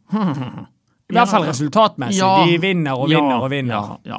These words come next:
Speaker 1: Men de ble kjørt nå så inn i hampen mot Haugesund i går.
Speaker 2: Men det jeg hørte
Speaker 1: Så
Speaker 2: var at de ble først, først kjørt når de var ti mann.
Speaker 1: Ja, men det, det, det ble de. Men, eh, og det er jo ingen som vet hva som hadde skjedd hvis det var elleve mot elleve,
Speaker 2: Mm.
Speaker 1: men <laughs> da,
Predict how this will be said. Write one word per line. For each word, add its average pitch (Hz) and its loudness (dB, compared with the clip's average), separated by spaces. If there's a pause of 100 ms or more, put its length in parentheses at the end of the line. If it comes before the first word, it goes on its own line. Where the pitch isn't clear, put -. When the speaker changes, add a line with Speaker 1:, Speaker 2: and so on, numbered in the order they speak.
Speaker 1:
Men 135 -6
de 156 2
ble 139 0
kjørt 135 -6
nå 120 -4
så 127 -10
inn 123 0
i 110 -2
hampen 107 -8
mot 92 -10
Haugesund 104 -8
i 98 -8
går. 101 -6
Speaker 2:
Men 170 0
det 202 0
jeg 190 4
hørte 151 0
Speaker 1:
Så 135 0
Speaker 2:
var 170 6
at 139 -2
de 156 0
ble 147 0
først, - -6
først 160 -4
kjørt 151 -4
når 127 -6
de 127 -4
var 107 -8
ti 117 -8
mann. 90 -16 (380)
Speaker 1:
Ja, 120 2 (340)
men 143 -2
det, 139 0
det, 131 -2
det 135 -2
ble 127 0
de. 113 -4 (160)
Men, 131 0
eh, 120 -4
og 123 -8
det 127 -4
er - -6
jo 123 -4
ingen 135 0
som 127 -8
vet 127 -4
hva 127 -6
som 123 -6
hadde 123 -10
skjedd 123 -4
hvis 113 -8
det 117 -4
var 110 -2
elleve 113 -6
mot 110 -4
elleve, 107 -2
Speaker 2:
Mm. 110 -6
Speaker 1:
men 113 -2
<laughs> 107 -2
da, 131 -8